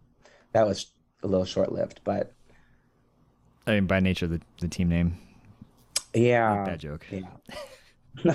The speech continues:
Speaker 1: <laughs> Yes. Uh, ba-dum-tsh.
Speaker 2: Yep. Thank you. Uh, <laughs> I almost did that myself,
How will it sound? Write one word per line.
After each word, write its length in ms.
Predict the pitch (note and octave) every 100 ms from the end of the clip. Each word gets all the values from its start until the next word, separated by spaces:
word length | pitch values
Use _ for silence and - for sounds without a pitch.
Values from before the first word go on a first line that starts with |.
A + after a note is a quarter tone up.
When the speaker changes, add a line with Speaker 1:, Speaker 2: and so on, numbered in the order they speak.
| -
Speaker 1:
<laughs> 160 | - -
Yes. 280 | G#2 G#2 -
Uh, 160 | - C3 - - - -
ba-dum-tsh. 600 | - - - - - -
Speaker 2:
Yep. 160 | A2 -
Thank 180 | F2 E2
you. 140 | E2+ E2 _ - - _
Uh, 340 | F#2+ F2 E2+ -
<laughs> 20 |
I 80 | C#3+ - - F#2
almost 220 | F2+ F2+
did 80 | F2+
that 80 | F#2
myself, 500 | F2+ F#2 F2 F2